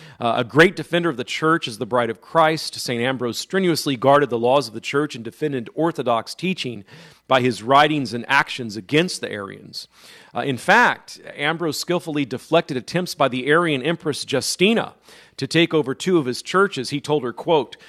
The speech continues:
"If you demand my person, I am ready to submit. Carry me to prison or to death. I will not resist you, but I will never betray the Church of Christ."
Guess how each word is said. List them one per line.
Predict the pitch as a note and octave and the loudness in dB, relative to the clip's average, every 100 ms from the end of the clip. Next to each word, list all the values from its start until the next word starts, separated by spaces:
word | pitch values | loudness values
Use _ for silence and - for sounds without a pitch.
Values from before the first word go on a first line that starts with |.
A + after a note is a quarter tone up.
| - - | -20 -10
"If | C3 - | -10 -4
you | F#3 | 0
demand | E3 D#3+ E3+ D#3 | 2 4 4 2
my | D3 C#3 | 0 -2
person, | - E3+ F3 - G#3 | -2 0 0 0 -2
I | D3 | -2
am | B2+ B2 | -2 0
ready | C3 D#3+ F3 | 2 2 0
to | E3 | -4
submit. | - A2 B2 A#2+ - - _ _ _ | -4 -4 -2 -4 -6 -18 _ _ _
Carry | - D3+ D#3 D#3 | 0 2 4 2
me | D#3 | -2
to | - | -6
prison | - E3+ E3 F#3 G3 F#3+ - | -2 2 2 0 -4 -4 2
or | D3+ D3+ | 4 4
to | - | -2
death. | A2+ C3 - - _ _ _ - | 0 0 -2 -10 _ _ _ -2
I | A#2+ | 0
will | B2 B2 | 2 2
not | A#2+ C#3+ A#2 | 4 4 2
resist | A2+ G2 A#2+ - G2 | -6 -4 -6 -8 -16
you, | G2 - _ _ _ | -20 -20 _ _ _
but | A2 B2+ | -2 2
I | C3 | 2
will | B2 B2+ | 2 0
never | B2+ D#3 E3 | 2 4 2
betray | D3 C#3+ - C3 A2+ G2 F#2+ | -2 -4 -2 -2 -2 -6 -10
the | G2+ | -10
Church | - B2 G#2 - - - | -4 0 0 -2 -12 -12
of | G2 | -12
Christ." | - G2+ - - - | -6 -6 -6 -10 -12